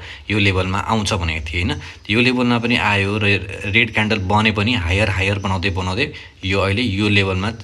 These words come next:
अब यो जुन हाम्रो सर्कलमा छिरेको छ। अब यो के हुन्छ भन्ने कुरा आयो, होइन? आज ट्वेन्टी, ट्वेन्टी सेभेन थर्टी फाइभमा आज क्लोज भयो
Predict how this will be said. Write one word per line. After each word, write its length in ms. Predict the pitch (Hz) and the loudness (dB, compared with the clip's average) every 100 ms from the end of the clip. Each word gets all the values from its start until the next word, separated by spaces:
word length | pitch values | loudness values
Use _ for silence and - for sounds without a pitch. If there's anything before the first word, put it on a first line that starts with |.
| - - | -14 -8
अब 280 | 85 87 92 | -2 0 0
यो 200 | 90 98 | -2 -2
जुन 200 | 95 104 | 0 0
हाम्रो 180 | 87 85 | 0 0
सर्कलमा 420 | 101 90 95 101 | -2 -2 -2 -4
छिरेको 340 | 123 117 104 85 | -2 0 0 0
छ। 80 | |
अब 220 | 87 110 110 | -4 -2 0
यो 260 | 98 113 117 - - - - | 2 0 0 -6 -18 -18 -2
के 120 | 139 | 0
हुन्छ 300 | 147 101 92 | 0 0 -2
भन्ने 340 | 113 90 82 85 | -2 -2 -4 -6
कुरा 200 | 87 80 | -4 -4
आयो, 160 | 76 | -4
होइन? 220 | 78 82 - 80 - - - | -4 -4 -6 -8 -14 -16 -2
आज 300 | 101 110 127 | 0 2 -2
ट्वेन्टी, 440 | 127 127 127 135 - - - - - | -2 0 0 -2 -4 -14 -18 -6 0
ट्वेन्टी 200 | 120 123 | 2 2
सेभेन 320 | 123 120 123 | 0 -2 -2
थर्टी 280 | - 85 101 | -2 -2 0
फाइभमा 540 | - 98 92 110 165 - - - - 95 | 0 0 0 0 -2 -6 -18 -20 -6 0
आज 200 | 98 120 190 - - - - | 0 0 -4 -8 -20 -18 -4
क्लोज 260 | 101 101 | 0 0
भयो 600 | 90 80 78 85 90 87 | 0 -2 -2 0 2 0